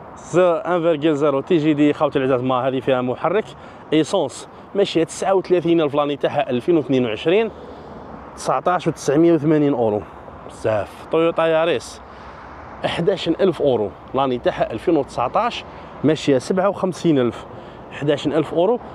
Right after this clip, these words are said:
اللي هي حوالي مية وسبعين مليون جزائرية بسعر البنك، واللي هي حوالي ميتين وستين مليون جزائرية بسعر السكوار. او سيات ليون، هذه السيات ليون زينة بصح للأسف الشديد فيها محرك صغير،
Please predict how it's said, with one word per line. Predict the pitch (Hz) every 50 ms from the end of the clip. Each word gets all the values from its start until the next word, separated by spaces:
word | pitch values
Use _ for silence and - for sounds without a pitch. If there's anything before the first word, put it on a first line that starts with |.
| - - -
اللي | 120 127 139 135 143 147
هي | 151
حوالي | - - 151 147 143 143 143 135 127
مية | 147 175
وسبعين | 165 - - 151 147 147 156 147
مليون | 147 139 143 143 135
جزائرية | 127 139 127 131 135 135 135 131 131 127
بسعر | 120 - - 123 120 120
البنك، | 117 113 139 214 254 254 - - - - - - - - 131
واللي | 143 156 156 151 160 165
هي | 151 143
حوالي | - - 151 151 151 156 165 156 151 156 170 208 214 - -
ميتين | 123 123 135 135 - - 190 180 160
وستين | 143 135 - - - - - 185 165 156
مليون | 147 147 175 185 170
جزائرية | 156 160 147 151 151 156 151 170 180 214 247 220 -
بسعر | 151 - - 208 170 165
السكوار. | 156 - - 139 123 - 120 110 98 92 87 - - - - - - - - - - - - -
او | - 208 185 160 147 139 131 135 127 123
سيات | - - - 151 135 - -
ليون، | 147 131 117 104 95 - 156
هذه | 220 240
السيات | 190 - - - 202 190 - -
ليون | 208 254 269 220
زينة | 147 139 147 127 117 107 107 - - 135
بصح | 170 175 - - 190 - - - - - - - - - - - - - -
للأسف | 190 233 - - 196 190 -
الشديد | 208 170 - - 208 214 302 254
فيها | - 247 208 202 202
محرك | 202 196 - - 247 247 247 -
صغير، | - - 139 143 131 113